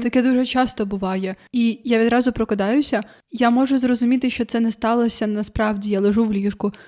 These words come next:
Проте це викликає дуже сильні емоції в певний момент часу. Я чомусь десь чула, можливо, мені хтось це розповідав, що це пов'язано з викидом адреналіну, який відбувається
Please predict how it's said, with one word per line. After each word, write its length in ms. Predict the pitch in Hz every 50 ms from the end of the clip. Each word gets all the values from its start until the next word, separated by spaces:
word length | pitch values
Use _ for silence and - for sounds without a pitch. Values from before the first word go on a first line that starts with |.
| _ _ _
Проте 480 | - - 220 214 - 226 220 220 220 214 220 - - - _ -
це 140 | - - 220
викликає 600 | 226 226 233 226 - 226 226 226 226 226 226 214
дуже 360 | 208 220 202 226 220 208 - -
сильні 380 | - - 233 233 220 226 214
емоції 520 | 208 208 202 202 214 214 - - 220 214 202
в 60 | 202
певний 320 | - - 202 202 208 208
момент 400 | 202 196 202 202 202 202 202 -
часу. 440 | - - - 180 190 185 - 202 196 - - - - _ _ -
Я 260 | 214 254 302 427 392
чомусь 560 | - - 233 202 196 196 190 190 - - - _ -
десь 520 | 220 202 202 202 202 190 - - - - _ _ _ _ _ _
чула, 400 | - - - 226 240 254 226 196
можливо, 360 | 185 202 190 202 254 269 277
мені 160 | 254 233 226
хтось 160 | - - 214 -
це 120 | - 202
розповідав, 560 | 208 202 - 190 190 190 196 190 247 311 311 - - - - - _ _ _ _
що 340 | - - - - - 254 233
це 140 | - - 233
пов'язано 800 | - 233 233 247 247 254 254 254 240 233 226 226 226 226 - -
з 120 | 226 208
викидом 460 | 214 208 220 240 233 247 226 233 220 -
адреналіну, 580 | 220 208 208 214 208 214 214 226 233 214 202
який 200 | 190 190 - 202
відбувається 680 | 196 190 190 196 202 190 190 196 202 - - 202 190 185